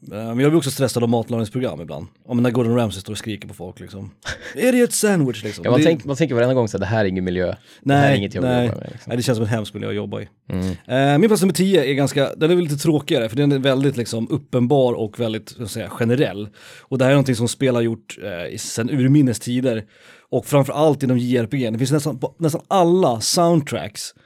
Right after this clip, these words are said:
Speaker 1: till ett J R P G så finns det en låt som heter Hurry, eller
Speaker 2: <laughs>
Speaker 1: Hurry Up,
Speaker 2: Ja.
Speaker 1: eller någonting. Så det är min plats nummer tio, du vet, the designated stresslåt på
Speaker 2: Ah,
Speaker 1: ett soundtrack,
Speaker 2: okej.
Speaker 1: liksom.
Speaker 2: Mm, mm, mm.
Speaker 1: Eh, för det, det roliga med de här är att de, de funkar ju oftast.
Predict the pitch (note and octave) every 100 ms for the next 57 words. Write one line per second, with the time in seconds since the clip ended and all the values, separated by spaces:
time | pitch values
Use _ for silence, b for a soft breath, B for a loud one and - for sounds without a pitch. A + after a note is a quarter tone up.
0 | b b - C#3 B2 A2 A#2+ A#2 G#2+ A#2+
1 | G#2+ G#2 - C3 A2+ A#2+ A#2+ A2+ - G#2
2 | A2 - G#2+ F#2+ - C3 A2 D#2 - _
3 | _ - A#2 A#2 A2+ A#2 - C3+ C#3 C3
4 | B2 F#2+ _ - - A#2 C3 B2+ B2 G#2
5 | G2 G#2+ G2 B B B - D#3+ F3+ D#3+
6 | C#3+ C3 - C3+ - C3+ B2 A2 A#2 A#2
7 | A2 B2 C3+ C#3+ C#3+ C3 C3+ B2 B2+ A#2+
8 | - D3 B2+ - - - - D3+ E3+ A2
9 | G2+ - - b b b C3 D3 D3 A#2+
10 | B2 A2+ - B2+ A#2 G#2 F2 - G#2+ B2
11 | B2+ B2+ G#2+ G2+ A#2 F#2 A#2+ B2 B2 B2+
12 | - D#3 D#3+ D#3 F3 F3 F3+ C#3 C3+ B2+
13 | B2 B2+ D3 B2+ C3 - C#3 A2+ F#3 A#2
14 | F2+ - - -